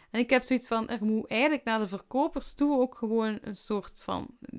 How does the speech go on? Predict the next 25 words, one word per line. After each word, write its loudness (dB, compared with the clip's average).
meer 4
informatie 2
gegeven -4
worden, 0
dan 2
ze 0
daar 2
zo 2
niet 2
staan. 0
Ze -4
verkopen 0
het -8
in -2
hun -2
eigen 2
winkel, 2
het -2
dient 6
ervoor 4
en -4
ze -6
kennen 4
het -4
niet. -4